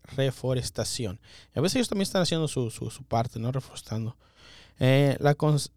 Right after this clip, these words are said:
la concesión de catorce subsesiones de steam a mujeres jóvenes con sueños de corre-, de carreras en industrias relacionadas con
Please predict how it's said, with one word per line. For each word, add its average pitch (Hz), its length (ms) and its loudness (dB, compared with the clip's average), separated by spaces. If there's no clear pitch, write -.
la 143 400 4
concesión 147 960 2
de 147 160 4
catorce 170 520 0
subsesiones 160 1120 -2
de 135 140 -2
steam 131 520 0
a 123 140 2
mujeres 165 500 4
jóvenes 170 480 2
con 127 240 -2
sueños 160 420 2
de 139 140 0
corre-, 131 460 -2
de 127 180 0
carreras 143 600 2
en 127 280 0
industrias 139 580 0
relacionadas 127 880 0
con 131 300 -4